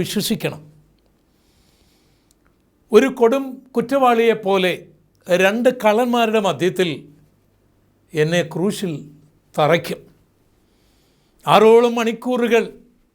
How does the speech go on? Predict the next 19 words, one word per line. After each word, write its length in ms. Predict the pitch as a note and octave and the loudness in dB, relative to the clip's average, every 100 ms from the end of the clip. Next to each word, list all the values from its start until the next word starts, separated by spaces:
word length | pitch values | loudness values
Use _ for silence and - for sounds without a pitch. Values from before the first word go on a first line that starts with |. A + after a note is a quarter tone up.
| _ F#3+ | _ -2
ഞാൻ 120 | G3+ G#3+ | 0 0
ആ 20 | G#3+ | -2
ക്രൂശിൽ 340 | A3+ A#3 A#3+ A#3 | -2 -4 -4 -4
കിടക്കും. 360 | G3+ F#3+ F#3+ D3+ - _ _ _ _ _ - D3+ | 0 0 0 -10 -16 _ _ _ _ _ -6 2
ആ 40 | F#3+ | 2
രംഗം 200 | G#3 B3+ B3 | 2 0 -2
നിങ്ങൾ 160 | C4 C4 | -2 0
കാണും. 280 | A#3+ A#3+ A#3+ - - _ _ _ _ _ _ _ _ _ _ | 0 0 -4 -10 -20 _ _ _ _ _ _ _ _ _ _
പക്ഷെ 200 | E3 G3+ G3 | -6 0 0
നിങ്ങൾക്കെന്നെ 520 | G3 A3 A3+ G3+ G3 F3 - - - | 2 0 0 0 0 -2 -6 -20 -4
സഹായിക്കാൻ 500 | F3 D3+ G#3 G#3+ A3 F#3 | 0 2 2 2 -4 -2
കഴിയുകയില്ല. 480 | F3 D#3+ E3+ C3 G2 - _ _ _ _ - - | -2 -2 -4 -4 -8 -20 _ _ _ _ -6 2
ആർക്കും 340 | G3+ B3+ B3+ C4 | 4 2 -2 -2
അതിനടുത്തേക്ക് 760 | A3+ A3+ G3 A3+ B3 A#3+ A#3+ A3+ F3 - _ _ _ _ _ _ _ E3+ | 0 0 0 -2 -2 -2 0 0 0 -6 _ _ _ _ _ _ _ 2
വരുവാൻ 320 | G#3+ C4 C#4+ B3+ | 4 4 2 2
കഴിയുകയില്ല. 480 | G#3 F#3 F#3+ D3+ G2+ - - _ _ _ _ _ C#3 | 0 0 0 -2 -6 -16 -20 _ _ _ _ _ -6
അനവധി, 380 | C#3 F#3+ G#3 A3 G#3 | -2 2 2 2 2
അനവധി 300 | F#3+ G#3 G#3+ - | 2 -2 -4 -4
സംശയങ്ങൾ 580 | F#3+ F#3 A#3 G#3+ G#3 | -6 -4 -2 0 2